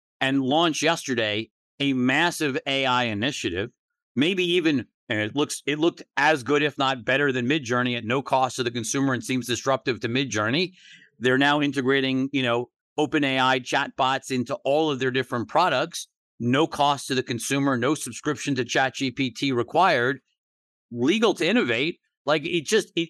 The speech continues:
it's very hard with these companies have such massive resources and such huge network effects. They're incredibly well positioned to build out technology that is helpful to consumers' lives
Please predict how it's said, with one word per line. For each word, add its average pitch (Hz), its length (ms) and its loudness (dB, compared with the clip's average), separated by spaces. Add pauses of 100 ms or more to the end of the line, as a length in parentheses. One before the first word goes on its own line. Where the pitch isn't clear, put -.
it's 151 160 -4
very 190 340 2
hard 151 380 0
with 113 140 0
these 147 120 -2
companies 131 500 -2
have 113 220 -2
such - 320 -4
massive 113 600 -2
resources 95 880 -4 (380)
and 117 200 -2
such - 560 0
huge 147 560 0
network 113 540 -2
effects. - 680 -6 (640)
They're 156 260 2
incredibly 135 720 0
well 113 300 2
positioned 95 760 -4 (680)
to 123 440 0 (220)
build 143 280 2
out 131 240 2
technology 110 680 -2
that 104 180 0
is 101 160 -4
helpful 135 420 -2
to 117 160 -8
consumers' 104 640 -2
lives 107 560 -2